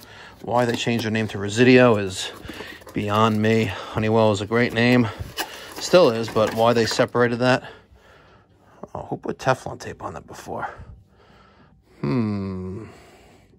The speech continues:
Hmm. All right, regardless, it's installed. Hopefully it works. I got to, uh, disconnect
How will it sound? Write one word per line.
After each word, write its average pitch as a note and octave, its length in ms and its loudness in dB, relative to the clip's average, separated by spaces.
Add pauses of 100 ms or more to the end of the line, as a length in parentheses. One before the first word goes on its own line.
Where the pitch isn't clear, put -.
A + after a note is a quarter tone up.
(140)
Hmm. A2 1040 2 (1500)
All C3+ 80 0
right, A#2+ 180 0
regardless, A2+ 640 -4 (580)
it's - 160 -20
installed. G#2 560 -12 (880)
Hopefully G#2 320 -12
it - 60 -20
works. - 480 -10 (1300)
I B2 160 -10
got A2 220 -4
to, A2 280 -6
uh, G#2+ 340 -10
disconnect A2+ 880 -6